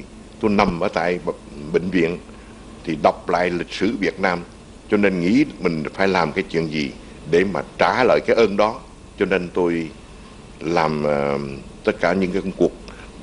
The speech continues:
vừa bắt đầu nghiên cứu, nghiên cứu về thư, mà thư mục, rồi sau đó học hỏi thêm về đàn cổ truyền để mà làm cái luận án tiến sĩ về nhạc học, mà cái đề tài là âm nhạc truyền thống Việt Nam. Thì do đó là một cái sự,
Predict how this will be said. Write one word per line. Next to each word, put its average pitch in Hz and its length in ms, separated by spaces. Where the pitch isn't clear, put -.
vừa 98 160
bắt - 180
đầu 78 260
nghiên 101 200
cứu, 160 300
nghiên 104 160
cứu 151 340
về 69 400
thư, 110 240
mà 90 240
thư 131 140
mục, 92 240
rồi 78 100
sau 101 320
đó 107 160
học - 160
hỏi 95 240
thêm 104 300
về 76 220
đàn 69 280
cổ 87 200
truyền 76 220
để 87 100
mà 90 140
làm 76 260
cái 85 120
luận 76 140
án 95 220
tiến 107 160
sĩ 85 320
về 76 160
nhạc 78 180
học, - 240
mà 76 280
cái 98 120
đề 82 140
tài 76 320
là 78 140
âm 92 200
nhạc 82 160
truyền 76 200
thống 117 220
Việt 78 200
Nam. 85 160
Thì 87 80
do 101 220
đó 117 220
là 107 120
một 87 140
cái 110 160
sự, 90 300